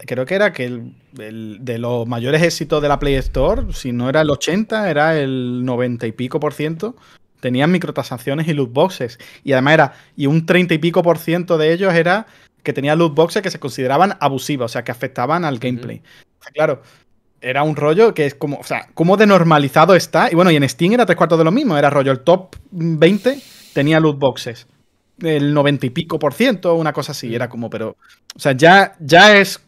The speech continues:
Speaker 1: Algo normal, es algo que está normalizado. Obviamente, a base de pico pala, pues están intentando que los N F T sea igual.
Speaker 2: Claro.
Speaker 1: A mí me, me asquea, pero claro, ¿qué hago yo? Yo como... como
Speaker 2: No, pero,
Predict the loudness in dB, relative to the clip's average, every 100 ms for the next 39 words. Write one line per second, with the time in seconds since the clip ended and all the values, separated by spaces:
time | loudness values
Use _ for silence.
0 | _ _ 0 2 4 2 2 0 0 0
1 | 0 0 -2 -2 0 0 0 -2 -2 0
2 | 2 4 4 2 -2 -2 -12 -10 -4 -2
3 | 0 -2 -2 -2 2 2 2 -4 -6 -4
4 | -4 -2 -2 -2 0 0 -2 -4 -2 -2
5 | 0 0 -2 -6 -20 _ _ -16 -14 -14
6 | _ -6 -2 0 -2 -2 -4 -2 4 6
7 | 6 2 -2 _ _ _ _ -6 -2 -2
8 | 2 4 4 4 2 0 -6 0 2 2
9 | 2 4 4 2 -2 0 2 2 2